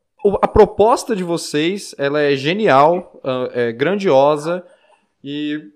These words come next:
sucesso aí pra vocês, espero que vocês voltem aqui no nosso Vozcast, é, pra comentar aí o sucesso de vocês, e que dê tudo certo aí n-, nesta, nesse novo trabalho, nessa nova empresa. Tudo de bom aí pra vocês.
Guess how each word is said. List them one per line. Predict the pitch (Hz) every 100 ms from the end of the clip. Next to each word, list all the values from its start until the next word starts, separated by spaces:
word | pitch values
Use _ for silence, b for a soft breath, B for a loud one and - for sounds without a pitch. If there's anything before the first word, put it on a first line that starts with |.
| _
sucesso | - 247 - 208 208 -
aí | 170 175
pra | 165
vocês, | 147 143 - 143 165 156
espero | 143 - 147 151
que | 156
vocês | 139 143 160 139
voltem | 135 180 202 175
aqui | 156 156
no | 151
nosso | 143 131
Vozcast, | 127 - 143 160 170 - 175 _ b b
é, | 117 120
pra | 120 143
comentar | 151 147 143 160
aí | 165
o |
sucesso | 156 147 143 143
de | 135
vocês, | 127 117 - 135 151 165 - _ _ -
e | 139
que | 156
dê | 147 156
tudo | 165 165
certo | - 139 139 135
aí | 135 135 135 _ -
n-, | 117 120 110 -
nesta, | 123 123 - 123 113 107
nesse | 117 120 127
novo | 120
trabalho, | 120 101 117 139 143
nessa | 131 123 113
nova | 110
empresa. | 107 113 135 147 143 151 - _ _ _ -
Tudo | 135
de | 139
bom | 131 127
aí | 127
pra | 127
vocês. | 135 - 107